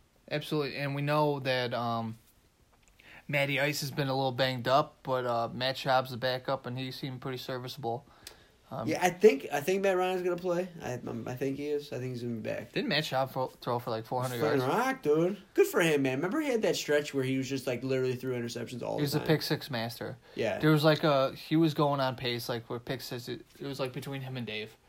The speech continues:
Speaker 1: Like, who could throw more?
Speaker 2: Yeah.
Speaker 1: And it was a nice, probably at the same time we were in high
Speaker 2: Well, I
Speaker 1: school
Speaker 2: think
Speaker 1: at that
Speaker 2: Dave
Speaker 1: time.
Speaker 2: holds the rec-, Oakland's record for most pick sixes thrown in a, a single game
Speaker 1: Yeah.
Speaker 2: with seven. I'm pretty sure that's right.
Speaker 1: Yeah. That sounds about it. Probably a homecoming game, too, you know what I mean? Get the
Speaker 2: Yeah.
Speaker 1: people going right,
Speaker 2: Yeah.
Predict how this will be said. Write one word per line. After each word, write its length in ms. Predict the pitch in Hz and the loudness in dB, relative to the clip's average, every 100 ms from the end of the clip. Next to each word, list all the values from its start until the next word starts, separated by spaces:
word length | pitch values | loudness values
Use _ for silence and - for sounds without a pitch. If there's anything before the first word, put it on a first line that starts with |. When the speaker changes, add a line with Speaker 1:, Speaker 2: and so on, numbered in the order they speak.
| - _ _ | -20 _ _
Speaker 1:
Like, 160 | 131 127 | -10 -6
who 260 | 135 131 131 | -6 -4 -4
could 140 | 131 | -4
throw 140 | 135 113 | -4 -4
more? 320 | 110 117 139 | -4 -6 -4
Speaker 2:
Yeah. 280 | 139 117 - - - _ - | -4 -2 -4 -10 -20 _ -14
Speaker 1:
And 240 | - 131 | -10 -8
it 60 | 131 | -6
was 180 | 135 131 | -4 -4
a 40 | |
nice, 200 | 135 127 | -4 -4
probably 320 | - 185 240 214 | 2 4 4 2
at 60 | |
the 60 | 160 | -2
same 220 | 160 139 | -6 -6
time 260 | 139 143 127 | -4 -4 -6
we 100 | 120 | -8
were 40 | |
in 80 | 117 | -6
high 120 | 123 | -2
Speaker 2:
Well, 80 | 135 | 0
I 20 | |
Speaker 1:
school 80 | 139 | 6
Speaker 2:
think 140 | 196 | 4
Speaker 1:
at 80 | 202 | 6
that 40 | 143 | 8
Speaker 2:
Dave 180 | 143 | 8
Speaker 1:
time. 80 | 160 | 8
Speaker 2:
holds 200 | 156 139 | 4 4
the 80 | 127 | 4
rec-, 220 | 127 135 | 2 0
Oakland's 400 | - 131 135 120 | -2 0 -2 -2
record 280 | 123 123 123 | -2 -4 -6
for 140 | 123 | -6
most 320 | 117 117 113 - | -4 -4 -6 -8
pick 160 | 117 | -8
sixes 460 | - 117 110 117 107 | -6 -6 -6 -8 -8
thrown 400 | 117 117 117 110 | -6 -4 -4 -4
in 60 | 110 | -6
a, 60 | - | -8
a 40 | - | -10
single 280 | - 117 110 | -8 -6 -6
game 480 | 107 113 120 139 - - - - | -6 -4 -4 -6 -12 -20 -20 -12
Speaker 1:
Yeah. 100 | 110 | -8
Speaker 2:
with 120 | 120 | -6
seven. 560 | - - 113 120 147 170 - - - - - _ _ - | -4 0 0 0 -4 -6 -16 -20 -20 -20 -20 _ _ -10
I'm 80 | |
pretty 180 | 135 139 | -2 -2
sure 220 | 131 135 | 0 0
that's 200 | 135 123 135 | 0 -2 0
right. 280 | 139 147 - 233 | 0 0 -4 -14
Speaker 1:
Yeah. 160 | - - - - - - _ | -12 -12 -14 -20 -20 -20 _
That 140 | - | -12
sounds 200 | - 151 120 | -6 -6 -4
about 160 | 113 | -6
it. 80 | 120 | 4
Probably 260 | 190 151 135 | 6 6 2
a 60 | |
homecoming 500 | 117 135 131 117 117 | -2 -4 -2 -4 -4
game, 240 | 117 113 113 | -6 -8 -8
too, 220 | 135 117 | -6 -6
you 120 | 120 | -4
know 100 | 120 | -4
what 100 | 117 | -4
I 40 | |
mean? 140 | 120 120 | -4 -6
Get 160 | 131 | -4
the 80 | 143 | 2
Speaker 2:
Yeah. 120 | 135 131 | 2 2
Speaker 1:
people 140 | 135 | -2
going 360 | 123 123 117 117 | 0 0 0 0
right, 120 | 160 | 4
Speaker 2:
Yeah. 420 | 165 - 147 | 4 2 -2